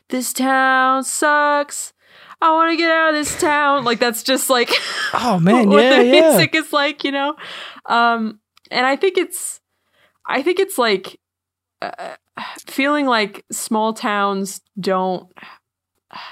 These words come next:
Speaker 1: like, you know that there's, like, more to life, or you feel like there's more to life,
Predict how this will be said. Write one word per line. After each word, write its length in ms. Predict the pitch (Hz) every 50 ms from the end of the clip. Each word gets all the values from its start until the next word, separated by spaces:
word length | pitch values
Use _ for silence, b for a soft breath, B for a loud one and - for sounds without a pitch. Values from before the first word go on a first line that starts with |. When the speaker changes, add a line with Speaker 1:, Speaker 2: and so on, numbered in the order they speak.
| B _ _
Speaker 1:
like, 280 | - 233 233 226 - -
you 160 | 240 247 254
know 280 | 247 262 269 277 277 262
that 120 | 262 196
there's, 220 | 240 233 233 220
like, 120 | 226 196 190
more 320 | 190 185 180 185 190 196
to 200 | 190 - - 233
life, 300 | 180 170 170 180 196 190
or 100 | - 214 220
you 140 | 202 208
feel 240 | 208 - 220 208 202
like 140 | 208 214 214
there's 200 | 220 214 220 214
more 160 | 214 214 214
to 80 | 214 208
life, 440 | 202 208 214 220 247 - - -